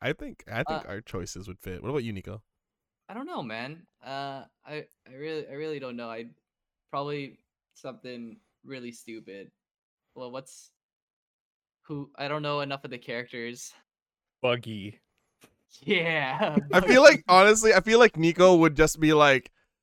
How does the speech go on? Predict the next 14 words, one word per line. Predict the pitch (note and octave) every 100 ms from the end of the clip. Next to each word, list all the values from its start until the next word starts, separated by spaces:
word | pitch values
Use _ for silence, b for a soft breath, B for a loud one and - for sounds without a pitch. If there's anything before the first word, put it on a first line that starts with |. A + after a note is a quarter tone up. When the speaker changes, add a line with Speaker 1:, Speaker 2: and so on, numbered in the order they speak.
| _ _ _ B2
Speaker 1:
uh, | B2 B2 A#2+
he'd | C#3+
probably | D#3+ D3+ D3+
wanna | B2+ B2+ C#3
be | B2 B2 C3
with, | B2+ C3
like, | B2 G#2+ G2+ _ _ _ _ A2+
Jinbei, | G2+ B2 B2 C3 C3+ D#3+ D#3 _ _ _ _ _ _
but | B2 B2+
he'll | C3+ -
end | B2 B2
up | A#2
with, | A#2 A2
like, | A#2 G#2 -